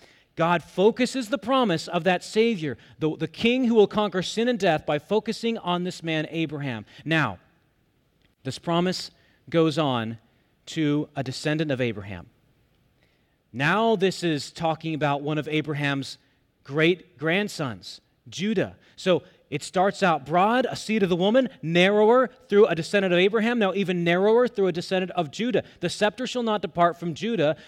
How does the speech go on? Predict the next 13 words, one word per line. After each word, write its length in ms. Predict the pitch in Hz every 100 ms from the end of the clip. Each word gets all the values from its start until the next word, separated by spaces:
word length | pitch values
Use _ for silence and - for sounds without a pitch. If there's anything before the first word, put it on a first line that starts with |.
| -
nor 160 | 196 190
the 100 | 170
ruler's 400 | 190 254 269 -
staff 340 | 208 196 196
from 120 | 180
between 380 | 156 170 190 180
his 180 | 170 -
feet, 340 | 214 240 247 - -
until 260 | 180 190
tribute 460 | 165 - 226 269 202
comes 320 | - 240 214
to 140 | - 180
him, 320 | 160 147